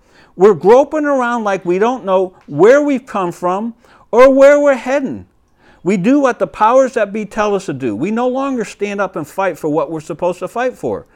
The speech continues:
The Lord Jesus himself said he would build his church and that the gates of hell itself would not prevail against it. Demonic, hellish antagonism is to be expected.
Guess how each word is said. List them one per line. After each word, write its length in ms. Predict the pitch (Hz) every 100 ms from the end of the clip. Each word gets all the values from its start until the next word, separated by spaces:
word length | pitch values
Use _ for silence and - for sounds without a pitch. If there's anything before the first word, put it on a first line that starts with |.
| _ _ _ _
The 120 | -
Lord 220 | 160 196 160
Jesus 460 | 214 202 196 175
himself 520 | 190 165 - 269 302
said 300 | - 180 160
he 160 | 151 202
would 260 | 165 165 127
build 280 | 185 180
his 180 | 185 190
church 380 | - 175 208 220
and 160 | 160 151
that 180 | 175 170
the 100 | 143
gates 440 | 127 202 285 294
of 120 | 240
hell 280 | - 214 220
itself 520 | 165 - 214 214 214 _ _ _ -
would 320 | 139 220 294
not 260 | 220 214 214
prevail 400 | 202 170 196 226
against 400 | 214 269 - -
it. 160 | - _ _ _ _ _ -
Demonic, 840 | 180 175 170 185 220 277 294 - _
hellish 580 | - - 208 226 262 - _ -
antagonism 1120 | 208 208 - 190 202 190 196 208 208 226 226 -
is 260 | 226 262
to 140 | - 262
be 280 | 214 240 247
expected. 1300 | 202 226 - - _ 247 294 - - 302 262 139